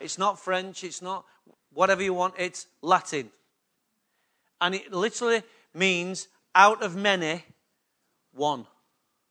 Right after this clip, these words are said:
Out of many, one. Out of three, there is one. One in three, three in one. Yeah? And that's on every American coin there is. And America,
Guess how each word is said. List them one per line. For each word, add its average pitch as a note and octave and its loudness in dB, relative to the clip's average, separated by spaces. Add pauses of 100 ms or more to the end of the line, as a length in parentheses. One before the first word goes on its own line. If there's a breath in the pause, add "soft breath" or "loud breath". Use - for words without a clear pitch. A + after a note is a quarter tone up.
(1040)
Out F#3 6
of E3 -4
many, E3+ -2
one. C#3 -6
Out G3 4
of F3+ -8
three, F#3+ 0
there D3 -2
is C#3 -4
one. C3+ -8 (1400 loud breath)
One D3 -4 (360)
in C#3 -10
three, C3 -10
three D3 -8
in C3+ -14
one. B2 -12 (680)
Yeah? C#3+ -4 (1500)
And D3+ -4
that's F3+ -2
on F3+ 0
every G3+ -2
American F#3 -4
coin C#3+ -8 (520)
there D#3 0
is. D3 -4 (320)
And C3+ -14
America, E3+ -2